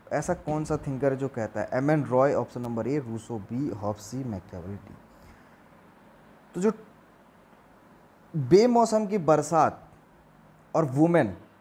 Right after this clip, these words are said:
इन दोनों को ख़राब लक से कंपेयर करता है मैकियावेली। तो राइट आंसर वुड बी ऑप्शन नंबर डी,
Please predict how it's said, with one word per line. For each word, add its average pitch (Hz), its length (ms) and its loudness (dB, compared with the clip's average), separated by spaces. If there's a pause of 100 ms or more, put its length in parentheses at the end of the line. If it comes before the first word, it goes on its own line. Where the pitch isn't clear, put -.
(160)
इन 190 200 -4
दोनों 170 340 2
को 208 140 0
ख़राब 165 440 4
लक 156 140 0
से 156 140 -4
कंपेयर 139 360 -4
करता 135 320 -4
है 160 60 0
मैकियावेली। 117 800 -4
तो - 120 -8 (100)
राइट 127 240 -2
आंसर 131 280 -4
वुड 127 140 -6
बी 139 140 -6
ऑप्शन 120 300 -2
नंबर 113 260 -2
डी, 117 240 -4